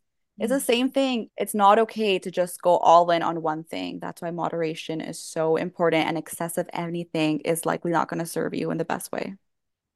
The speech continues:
Speaker 2: Absolutely. And I think that's so important to remember, that moderation and variety piece. When we live in a day and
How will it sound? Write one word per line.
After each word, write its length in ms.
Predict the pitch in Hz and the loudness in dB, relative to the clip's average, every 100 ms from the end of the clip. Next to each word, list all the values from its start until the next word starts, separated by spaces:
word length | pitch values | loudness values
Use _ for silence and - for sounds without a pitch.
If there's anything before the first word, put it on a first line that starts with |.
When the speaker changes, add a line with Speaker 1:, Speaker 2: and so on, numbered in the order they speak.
| - | -6
Speaker 2:
Absolutely. 480 | 196 190 - 170 160 | -4 -2 0 0 0
And 100 | 170 | -2
I 20 | |
think 180 | 160 202 | 2 2
that's 180 | - - | 2 2
so 160 | 208 190 | 4 4
important 420 | 180 - 185 170 | 4 2 0 0
to 100 | 180 | 0
remember, 400 | 196 170 165 139 | 0 2 2 2
that 220 | 165 151 | 2 2
moderation 540 | 160 160 156 170 - 175 | 4 4 4 2 2 0
and 140 | 160 | 0
variety 400 | - 165 185 196 | 2 4 4 2
piece. 440 | - 247 269 - | 0 0 4 4
When 220 | - 196 196 | 6 8 8
we 80 | |
live 380 | 190 190 190 196 | 8 8 8 8
in 100 | 214 | 8
a 60 | 208 | 8
day 320 | 170 160 175 | 8 6 6
and 120 | 180 | 2